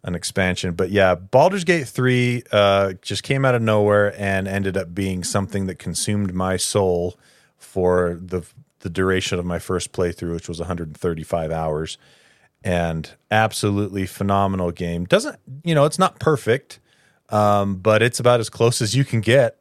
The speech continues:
<laughs> to being perfect if you're into turn-based R P Gs.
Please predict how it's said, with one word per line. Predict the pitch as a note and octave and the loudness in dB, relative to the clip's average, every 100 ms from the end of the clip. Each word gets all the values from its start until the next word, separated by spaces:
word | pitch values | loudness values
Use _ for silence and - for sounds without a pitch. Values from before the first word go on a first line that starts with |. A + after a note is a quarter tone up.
| - A2 | -10 -10
<laughs> | - C#3+ | -2 -2
to | - G#2+ | -2 -4
being | A2+ A2+ G2+ | -2 -2 0
perfect | A2+ G#2 - G#2 - | 0 0 0 -2 -4
if | A2+ G2 - | -6 -6 -4
you're | G2+ G2 G2 | -4 0 0
into | G2 G2 - G#2+ G#2+ G#2 G#2 _ _ _ - | 0 -2 -4 -2 0 -2 -6 _ _ _ -4
turn-based | G#2+ G#2 G2+ G#2 G#2+ - | 0 0 2 0 -2 -4
R | F2 G#2+ | 0 0
P | B2 | 0
Gs. | A#2+ A2 C#3 G#2+ G2 | -4 -2 0 -2 -6